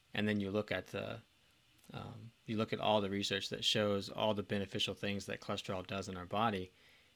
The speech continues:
and it, it just starts to paint this picture of focusing on this biomarker doesn't make sense. You know, cholesterol is essential for our bodies.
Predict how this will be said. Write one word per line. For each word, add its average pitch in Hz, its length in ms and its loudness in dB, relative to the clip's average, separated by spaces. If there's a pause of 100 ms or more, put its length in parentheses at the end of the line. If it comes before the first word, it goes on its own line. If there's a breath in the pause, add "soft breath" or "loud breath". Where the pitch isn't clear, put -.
(140)
and 95 380 -2 (340)
it, 117 60 0
it 107 180 2
just 104 200 0
starts 104 300 2
to 98 560 0
paint 104 180 2
this 98 140 -8
picture 107 340 0
of 98 400 0 (200)
focusing 107 380 0
on 101 60 0
this 95 120 -4
biomarker 98 480 -2
doesn't 101 240 -4
make 95 140 -4
sense. - 440 -10 (300)
You 135 80 -10
know, 98 120 -4
cholesterol 104 500 0
is - 320 -6 (220)
essential 107 420 -4
for 107 180 -2
our 101 80 2
bodies. 98 460 0